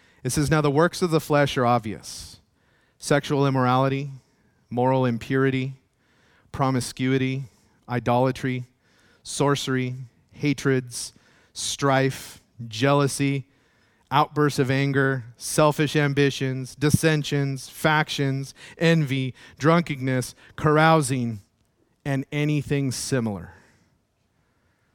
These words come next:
Now, that phrase, "anything similar," is interesting there because what that means, I'm gonna put it in modern English terms,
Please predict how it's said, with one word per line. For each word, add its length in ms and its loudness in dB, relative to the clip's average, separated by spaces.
Now, 160 2
that 100 0
phrase, 320 4
"anything 380 2
similar," 360 0
is 100 -4
interesting 380 -2
there 140 0
because 360 0
what 200 -2
that 220 -2
means, 580 -2
I'm 120 -2
gonna 220 -2
put 180 -4
it 140 2
in 140 -2
modern 280 0
English 300 -2
terms, 380 -4